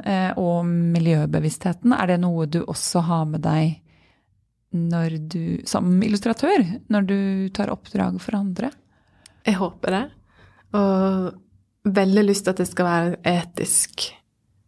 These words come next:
Speaker 2: etiske produkt, eller at jeg skal vite hvor varen er fra, og, ehm, jeg håper jo at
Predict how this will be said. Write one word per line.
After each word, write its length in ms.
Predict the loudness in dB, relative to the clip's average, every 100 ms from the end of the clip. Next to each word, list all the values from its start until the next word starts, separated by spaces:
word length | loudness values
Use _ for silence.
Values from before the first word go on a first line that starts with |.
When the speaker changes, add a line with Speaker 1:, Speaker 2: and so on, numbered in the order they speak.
| -2
Speaker 2:
etiske 580 | 0 0 -2 -4 -4 -2 -2 -4 -4 -6 -8 -8
produkt, 580 | -2 0 0 -2 -10 -10 _ -6
eller 480 | -4 -4 -4 -4 -6 -14 _ -20 -8
at 100 | -2
jeg 140 | 0
skal 160 | 2 0
vite 240 | 0 -2
hvor 240 | 2 0 2
varen 420 | 2 2 2 0 0
er 160 | -2
fra, 260 | -2 -2 0 0 -2
og, 400 | -2 -4 -6 -20 _ _ _ _ _ _ -2
ehm, 600 | 2 2 0 -4 -6 -8 -10 0
jeg 140 | 0 4
håper 480 | 4 4 2 2 2
jo 120 | 2
at 240 | -2 -6